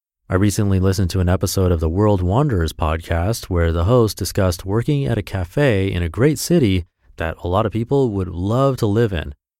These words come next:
She mentioned how, had she not moved to this cool, exciting city, the job she had would have made her feel like a loser. In your hometown, working retail after getting an expensive degree seems pretty lame.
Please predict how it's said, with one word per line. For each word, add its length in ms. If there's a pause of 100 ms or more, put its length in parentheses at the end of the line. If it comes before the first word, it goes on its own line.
(160)
She 120
mentioned 360
how, 380
had 200
she 80
not 260
moved 280
to 80
this 200
cool, 520
exciting 480
city, 480 (320)
the 120
job 300
she 160
had 300
would 240
have 160
made 200
her 120
feel 280
like 200
a 60
loser. 500 (420)
In 80
your 140
hometown, 600
working 340
retail 540
after 180
getting 280
an 40
expensive 440
degree 500
seems 560
pretty 340
lame. 460